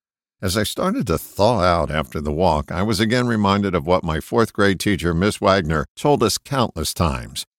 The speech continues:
"You can either have what you want or your reasons why not." Our mind can reason away anything, no matter how absurd. You cannot, however, reason away action.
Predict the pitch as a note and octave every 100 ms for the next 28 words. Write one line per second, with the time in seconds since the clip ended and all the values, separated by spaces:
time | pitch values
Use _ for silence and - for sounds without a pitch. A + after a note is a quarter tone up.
0 | _ - F#2+ E2+ E2+ D#2+ D2 C#2 F#2 G2+
1 | B2+ C#3+ - E3+ F#3 E3+ G#2+ G2 _ _
2 | G#2 F#2+ E2 F2 F2 F2 D#2+ C2 D2+ C#2
3 | C#2 B1+ - _ _ _ - G3+ D#3 C#3+
4 | C3+ F#2 F2+ F#2 E2+ D#2 D2+ D2 D2+ C#2
5 | - C#2+ C#2 E2 G2+ G#2 F2+ - G#2+ F#2+
6 | D2 - G2+ D2+ A#1 - _ _ _ _
7 | - G2+ - C#3 D#3+ E3 F2 C#2+ E2 D2
8 | C#2+ B1+ D2+ - F#2+ A2+ F#2+ G#2+ G2 E2
9 | E2 E2+ - _ E2+ C#2+ - D2